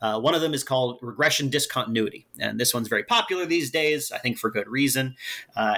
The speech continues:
and the idea of, of regression discontinuity is this: that you have some sort of treatment. You wanna know the effect of some sort of treatment or policy or something. Uh, and who gets the treatment and who doesn't is based on some sort of cutoff value.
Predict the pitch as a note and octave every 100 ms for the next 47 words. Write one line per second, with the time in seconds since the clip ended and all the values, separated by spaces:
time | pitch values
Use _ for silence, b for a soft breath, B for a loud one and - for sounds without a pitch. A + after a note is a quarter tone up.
0 | - B2 A#2 A2+ A2 C3 C#3 A3+ A#3 F3
1 | D3+ C3+ C3+ C#3 D3+ C#3 B2+ - B2 A#2+
2 | A#2 C3+ C#3 - - - - B2+ D3 D#3
3 | D3 - G3+ F#3+ F#3+ E3+ D3+ C#3 - -
4 | F3 C#3 - - - A#2 B2+ C3+ A#2+ -
5 | D#3+ - C3+ - C3 - A2 G#2+ G#3 F3
6 | E3+ A2 - D#3 D#3+ D#3 D3 C#3+ C#3 B2+
7 | C3 B2 A#2+ - B B B - A#2 A#2
8 | - C3 B2 B2 A#2 - C#3 G#3+ A#3 -
9 | F#3 - F#3 D#3+ C#3 C3 C#3 A2 G#3 D#3+
10 | A#2 C3 _ B B B B B2+ B2 A2
11 | F3+ F3 - D3+ C#3+ - G3 F3 E3+ C#3
12 | - - D3+ A#2 - - A2+ G2 - -